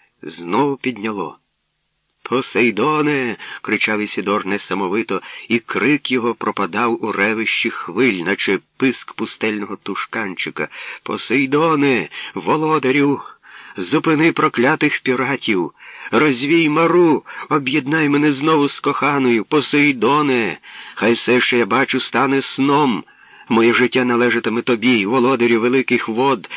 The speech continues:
Тільки поможи! Прийди до мене!» Буря шаленіла.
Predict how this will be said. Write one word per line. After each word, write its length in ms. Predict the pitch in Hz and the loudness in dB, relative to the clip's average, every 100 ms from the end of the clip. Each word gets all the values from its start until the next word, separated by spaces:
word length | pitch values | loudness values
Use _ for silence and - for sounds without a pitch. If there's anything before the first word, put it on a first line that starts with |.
| - - | -14 -2
Тільки 380 | 120 143 151 | 0 2 0
поможи! 840 | 139 143 165 165 143 156 170 123 - - - | 0 0 2 2 2 2 4 2 -2 -12 -8
Прийди 500 | - 170 156 131 170 | -2 0 0 0 0
до 200 | 143 170 | 0 0
мене!» 640 | 165 175 160 131 127 87 - _ _ _ _ _ _ _ _ _ | 0 0 2 2 2 -2 -8 _ _ _ _ _ _ _ _ _
Буря 540 | - 71 131 131 127 117 | -10 0 2 4 4 2
шаленіла. 880 | - 90 117 123 131 107 71 - | 2 2 2 2 0 0 -4 -10